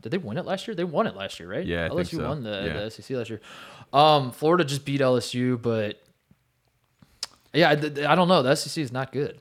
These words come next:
Speaker 2: Yeah,
Speaker 1: I,
Speaker 2: no,
Speaker 1: I mean,
Speaker 2: it's
Speaker 1: that's,
Speaker 2: hard. It's
Speaker 1: it's,
Speaker 2: hard to
Speaker 1: it's,
Speaker 2: kinda parse through.
Speaker 1: it's
Speaker 2: Even, like,
Speaker 1: basically
Speaker 2: Arkansas is interesting, but then they lost to Missouri, so, and Missouri lost
Speaker 1: Yeah,
Speaker 2: to
Speaker 1: I guess
Speaker 2: Tennessee.
Speaker 1: Missouri we should acknowledge, but even Missouri fans are like, I mean, <laughs> come on, we're Missouri. <laughs>
Speaker 2: Yeah, yeah, yeah, yeah, yeah.
Speaker 1: Missouri fans are like,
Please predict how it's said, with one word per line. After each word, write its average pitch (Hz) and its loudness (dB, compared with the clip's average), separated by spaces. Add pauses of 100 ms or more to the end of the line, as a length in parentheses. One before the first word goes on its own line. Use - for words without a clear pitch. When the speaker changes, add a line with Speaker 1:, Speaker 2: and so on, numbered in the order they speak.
Speaker 2:
Yeah, 156 8
Speaker 1:
I, - 8
Speaker 2:
no, 143 8
Speaker 1:
I - 10
mean, 120 6
Speaker 2:
it's 120 0
Speaker 1:
that's, 135 8
Speaker 2:
hard. 113 6
It's 78 -4
Speaker 1:
it's, - -6
Speaker 2:
hard 98 4
to 95 -2
Speaker 1:
it's, 85 -2
Speaker 2:
kinda 90 0
parse 82 0
through. 82 -6 (280)
Speaker 1:
it's 123 -6
Speaker 2:
Even, 165 6
like, 156 6
Speaker 1:
basically 117 6
Speaker 2:
Arkansas 143 8
is 110 2
interesting, 113 0
but 101 4
then 104 0
they 110 4
lost 98 6
to 104 -4
Missouri, 92 0
so, 87 0
and 82 -2
Missouri 95 2
lost 95 6
Speaker 1:
Yeah, 175 8
Speaker 2:
to 170 8
Speaker 1:
I 170 8
guess 196 6
Speaker 2:
Tennessee. 170 2
Speaker 1:
Missouri 170 8
we 160 2
should 147 -4
acknowledge, 143 4
but 135 0
even 151 2
Missouri 139 4
fans 123 -2
are 117 0
like, 113 -2
I 117 -6
mean, 104 -6 (480)
<laughs> - -8
come 135 -8
on, 104 -6
we're 113 0
Missouri. 120 -2 (100)
<laughs> - -6
Speaker 2:
Yeah, 196 4
yeah, 120 6
yeah, - 2
yeah, - -2 (160)
yeah. - -6
Speaker 1:
Missouri - 4
fans - 0
are 175 6
like, 139 6